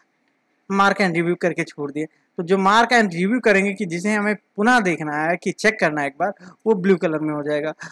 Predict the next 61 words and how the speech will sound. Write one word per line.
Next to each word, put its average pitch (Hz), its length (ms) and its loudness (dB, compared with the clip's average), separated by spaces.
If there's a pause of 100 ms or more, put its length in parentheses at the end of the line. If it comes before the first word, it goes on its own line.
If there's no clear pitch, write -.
(160)
और 185 100 2
जिसको 220 280 0
हम 262 100 0
सेव 202 260 2
ही 220 60 4
नहीं 233 140 2
करेंगे, 220 240 2
कुछ 214 240 -6
नहीं 214 120 0
करेंगे, 214 300 2
इस 202 160 4
तरीके 170 280 -4
से 165 100 -8
रहेगा, 160 200 -2
मतलब 190 220 -4
वो 196 120 0
आंसर 170 320 2
आपका 175 200 2
तब 165 120 -4
तक 226 300 2 (500)
सेव 233 140 4
नहीं 175 200 -2
होगा। 143 320 -8 (440)
तो 196 160 4
आप 196 280 2 (120)
आंसर 208 360 2
देके 208 280 4
अगर 196 300 2
mark 196 260 2
and 208 160 0
review 185 300 0
करना 196 240 2
है 196 80 2
तो 190 120 -6
इस 165 200 -6
पे 202 80 4
क्लिक 190 260 -2
करेंगे, 185 360 0 (380)
इस 170 140 -6
पे 208 80 0
फिर 214 220 2
जाके 190 340 4
आप 180 320 2
देख 180 180 0 (100)
के 185 40 -2
mark, 170 380 -2
save 180 340 -6
and 165 180 0
next 156 160 -2
पे - 120 -14
क्लिक 147 180 -14
कर 147 120 -4
देंगे 175 220 -2
तो 240 100 0
ये 208 60 2
ग्रीन 135 300 -8
हो 139 80 -16
जाएगा। 143 300 -6 (440)
इस 151 120 -14
तरीके 143 280 -8
से। 147 140 -10